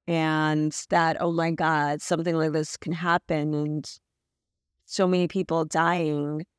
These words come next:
and life is short. So you wanna, you wanna have time to appreciate it and family and all of that. So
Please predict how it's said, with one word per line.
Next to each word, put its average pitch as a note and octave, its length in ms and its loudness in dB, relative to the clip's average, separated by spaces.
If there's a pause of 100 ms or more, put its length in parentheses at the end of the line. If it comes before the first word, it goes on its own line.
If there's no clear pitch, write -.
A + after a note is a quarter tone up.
(540)
and D#3+ 920 -2 (260)
life E3+ 540 0
is F3+ 380 0
short. - 640 2
So D#3 280 0
you E3+ 260 -2
wanna, E3 600 0
you G#3 180 0
wanna F3 440 0
have D#3 240 -2
time E3+ 640 -4 (920)
to F3 180 0
appreciate E3 640 0
it D#3+ 160 -2
and D#3+ 200 -2
family E3 380 0
and E3 100 0
all D#3 140 0
of D3 100 -4
that. E3 360 -2
So E3 320 0